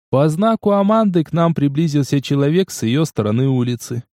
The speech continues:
Это был высокий, широкоплечий мужик с европейскими и азиатскими чертами лица. Его лысую макушку по периметру украшали десяток коротких рогов имплантов, словно корона. Корона с острейшими зубчиками-лезвиями.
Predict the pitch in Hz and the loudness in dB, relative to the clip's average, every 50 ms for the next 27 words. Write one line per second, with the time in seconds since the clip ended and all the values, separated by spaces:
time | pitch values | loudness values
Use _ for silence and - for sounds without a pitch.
0 | _ _ _ - 131 139 139 - 151 143 156 156 151 143 143 139 - - 214 208 | _ _ _ -2 0 0 2 2 0 0 2 0 2 2 0 0 0 0 -2 0
1 | - 117 101 - 117 107 113 107 - 127 104 123 135 139 - - 120 120 123 123 | 0 -2 -4 -2 0 0 0 0 0 -2 0 0 0 -2 -2 -2 0 0 0 0
2 | 120 175 175 - - 110 107 110 117 123 123 123 180 196 190 - - - 147 147 | 0 0 -2 -2 -2 -2 0 2 2 2 2 0 0 -2 -2 -2 -2 -4 -2 -2
3 | 156 - 135 131 127 113 123 143 160 170 - - - 135 127 117 - - 110 - | -2 0 0 0 0 0 0 0 0 0 -2 -2 -2 -2 -2 0 0 -2 -4 -2
4 | - 139 147 143 127 113 110 107 - - - 127 135 139 - _ _ _ _ _ | -2 -2 0 0 0 0 0 -2 -4 -4 -4 -4 -4 -4 -6 _ _ _ _ _
5 | _ _ - 190 208 226 226 233 226 226 214 - 220 214 202 208 196 - 247 220 | _ _ -2 0 2 2 2 2 2 2 0 0 0 0 2 0 0 0 -2 -2
6 | - - 151 143 165 165 - 180 190 214 220 214 180 - 135 131 127 123 - 135 | 0 -2 -2 0 0 0 0 0 0 2 2 2 0 0 0 0 0 0 0 -2
7 | 139 - - 170 165 156 156 143 151 147 - 165 160 156 - 147 - - 156 170 | -2 0 0 0 0 0 0 0 0 0 0 0 0 0 0 -2 -2 0 0 2
8 | 185 - - - 113 98 - 107 113 120 131 175 175 - - 143 143 - 170 185 | 0 0 0 -2 -4 -2 -2 0 -2 0 0 0 0 2 0 0 0 0 -2 0
9 | 196 185 - - 147 - - - 123 156 165 165 151 143 - 139 135 147 156 156 | 0 0 -2 -2 -4 -4 -4 -2 0 0 2 2 0 0 0 0 0 0 0 0
10 | 151 139 139 - _ _ _ _ _ _ - - 107 120 156 190 185 143 113 - | -2 -4 -6 -8 _ _ _ _ _ _ -2 0 2 2 4 4 2 2 0 0
11 | 117 - - 127 143 165 151 - 127 120 117 107 101 165 156 - 156 - - 151 | -2 -4 -2 0 0 0 0 0 0 -2 0 0 0 -2 -2 -2 -4 -4 -2 0
12 | 160 156 160 175 185 170 156 165 160 151 151 147 | 0 0 2 2 0 0 0 -2 -2 -2 -4 -6